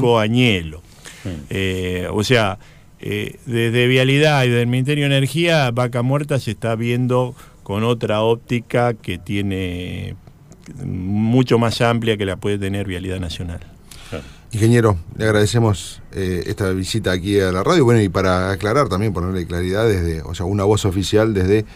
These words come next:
Speaker 1: Vialidad Nacional con respecto a todas estas obras anunciadas.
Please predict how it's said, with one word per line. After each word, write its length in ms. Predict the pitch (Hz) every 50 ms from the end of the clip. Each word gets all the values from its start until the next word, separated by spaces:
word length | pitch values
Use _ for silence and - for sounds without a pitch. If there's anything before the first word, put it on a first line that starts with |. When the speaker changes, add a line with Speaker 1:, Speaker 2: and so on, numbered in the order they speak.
| - - -
Speaker 1:
Vialidad 320 | 80 80 78 85 90 92
Nacional 500 | 92 90 - 101 95 95 95 92 98 98 - - - -
con 140 | - 87 80
respecto 300 | 80 80 98 90 80 78
a 60 | 78
todas 240 | 71 92 87 85 90
estas 240 | 85 - 87 82 -
obras 480 | 95 92 85 82 76 76 73 - - -
anunciadas. 520 | - 87 85 82 78 - 87 73 69 67